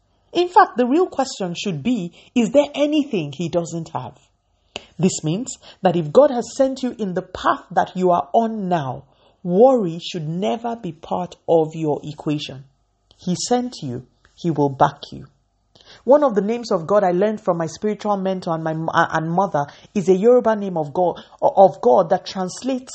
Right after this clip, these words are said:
as the God who sends on errands and backs up the one he sends. That is a name I hold on to tightly. God is encouraging someone this morning. He's saying, "Don't be discouraged. I sent you there.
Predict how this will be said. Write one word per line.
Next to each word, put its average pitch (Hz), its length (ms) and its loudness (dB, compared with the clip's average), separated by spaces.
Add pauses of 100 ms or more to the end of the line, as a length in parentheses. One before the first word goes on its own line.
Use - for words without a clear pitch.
(120)
as 175 360 -4 (240)
the 190 80 2
God 240 460 4
who 262 120 -2 (160)
sends 233 320 -4
on 170 220 -6
errands 151 560 -4 (280)
and 165 260 -4
backs - 380 -2
up 175 200 0
the 151 80 -2
one 151 240 -2
he 131 160 -8 (120)
sends. 123 520 -12 (400)
That 262 120 4
is 185 160 -2
a 165 100 -2
name 185 300 -2
I 156 140 2
hold 175 360 2
on 156 160 -4
to 151 160 -10
tightly. 139 520 -16 (640)
God 285 200 6
is 185 100 -2
encouraging 202 640 -2
someone 170 400 -4
this 151 240 -12
morning. 131 280 -12 (480)
He's 190 220 -4 (100)
saying, 220 280 0
"Don't 226 260 0
be 170 120 -4
discouraged. 131 760 -8 (380)
I 170 100 -4
sent 254 420 -2
you 202 120 -2
there. 139 320 -6